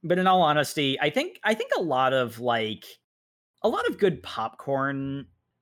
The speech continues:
stuff like Kaiju Number Eight is, um, I think it really goes to show that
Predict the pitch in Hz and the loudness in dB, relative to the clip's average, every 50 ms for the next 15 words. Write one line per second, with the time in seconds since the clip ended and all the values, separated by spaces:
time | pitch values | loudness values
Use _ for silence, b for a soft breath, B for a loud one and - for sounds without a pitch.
0 | - 165 - - - - - - 147 147 139 - - 139 127 117 113 - - 127 | -20 -20 -16 -12 -12 -6 0 2 2 2 2 0 -2 0 0 0 0 0 -2 -2
1 | 120 110 120 123 120 120 117 110 107 107 110 120 127 135 139 139 143 139 135 - | -2 -2 -4 -4 -4 -2 -2 -2 -2 -2 -2 -2 -2 -2 0 -2 -2 -4 -6 -8
2 | - - 123 120 117 117 113 110 110 113 107 - B B B B B B B - | -8 -4 -2 -2 0 0 0 -2 -2 -4 -8 -10 B B B B B B B -2
3 | 381 - 480 - - 185 196 202 190 160 156 147 135 - - 127 - - - 143 | 0 0 -2 -2 0 0 2 2 4 4 2 2 2 -2 -6 -8 -6 -4 0 2
4 | 135 135 131 131 131 131 127 120 123 123 120 120 120 | 2 4 4 2 2 0 0 2 4 4 4 2 0